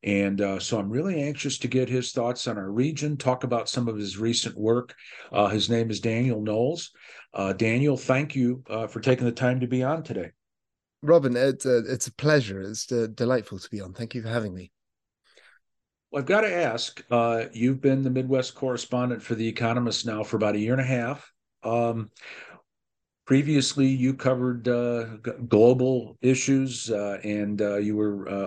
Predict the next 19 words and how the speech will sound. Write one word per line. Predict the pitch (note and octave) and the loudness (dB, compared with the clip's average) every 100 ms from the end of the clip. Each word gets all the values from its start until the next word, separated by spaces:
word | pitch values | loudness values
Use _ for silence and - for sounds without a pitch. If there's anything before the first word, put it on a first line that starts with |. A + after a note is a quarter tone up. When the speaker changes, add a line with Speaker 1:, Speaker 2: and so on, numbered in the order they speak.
| - | 0
Speaker 1:
also, | G#2 - A#2+ | 0 2 0
also | G2+ G#2+ - A2+ G#2+ | 2 0 2 0 0
the | G#2 F#2+ | -2 -2
correspondent | - G#2+ - G#2+ G#2+ G#2 | -2 -2 -2 -4 -4 -4
for | G2 F2 | -4 0
Africa. | G#2 A#2 C#3 - G2+ | 0 0 -2 0 0
But | G2+ G2 | 0 0
I'm | G#2+ G#2 | -2 -2
just | G#2+ A2 - | -2 -2 -2
curious, | - C3 D#3 A2 - - - | 2 2 2 -2 -4 -10 -10
uh, | G2 G2 G2 F#2 - - - - _ - | -6 -4 -4 -8 -16 -18 -18 -20 _ -6
what | G#2+ C3 | 2 4
are | F#3 F3+ | 4 0
your | D3+ D3 D3 C3+ | -2 -2 0 0
initial | C3 C3+ C#3+ B2+ | -2 -4 -4 -6
impressions | - G#2+ G2+ B2 C3 - A2 G2+ G#2+ | -6 -10 -4 -2 0 -2 -2 -2 0
of | G2 | 0
our | G#2 G2+ | 0 0
Midwest | G#2+ A#2+ A#2 A2 G#2 - | 0 -2 0 -2 -2 -8